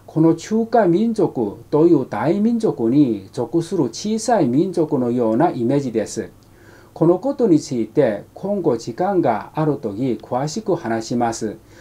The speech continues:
今日はモンゴル語と中国語の教育についてお話しします。私は韓国人によく、「うちモンゴルで生まれ育ったのに、どうして韓国語を話せるのか。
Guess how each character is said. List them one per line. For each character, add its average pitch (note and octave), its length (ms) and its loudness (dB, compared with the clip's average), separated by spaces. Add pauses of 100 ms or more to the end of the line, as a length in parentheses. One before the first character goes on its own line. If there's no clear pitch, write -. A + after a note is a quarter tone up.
(200)
今 B3 220 4
日 F#3+ 60 4
は B2+ 120 4
モ B2 180 0
ン A3 100 -2
ゴ G3+ 140 0
ル D3+ 60 2
語 A2 180 -4
と A2+ 300 -2 (220)
中 A3+ 300 -2
国 F#3+ 160 4
語 A#2+ 280 -2
の A2 340 -2
教 F3+ 260 0
育 G#3+ 200 -2
に C3+ 140 2
つ - 160 -8
い G#2+ 140 -2
て F3+ 160 0
お A2+ 180 -4
話 A2+ 380 -6
し - 60 -10
し - 40 -4
ま A#2 160 0
す。 A2 240 -6 (320)
私 F#3+ 420 0
は C3 240 4
韓 G#3 300 -2
国 F3+ 260 0
人 B2 200 -2
に B2 80 0
よ C3+ 140 2
く、 G#2+ 280 -4 (340)
「う D3+ 80 0
ち E3+ 180 0
モ F3+ 180 4
ン C4 80 2
ゴ A3 100 4
ル C#3 160 2
で B2 400 2
生 A#2 80 -8
ま C3 140 -2
れ E3 140 2
育 D3+ 260 -2
っ - 120 -2
た C#3+ 140 -2
の G#2 160 -4
に、 A#2 320 -4 (260)
ど G#3 200 4
う A#3+ 80 2
し F3 120 -12
て C#3 140 0
韓 F3 320 -4
国 D3+ 260 -2
語 A2+ 160 2
を C#3 100 0
話 A2+ 340 -6
せ D#3 120 -2
る B2 120 -2
の G#2 100 -2
か。 F#2+ 280 -12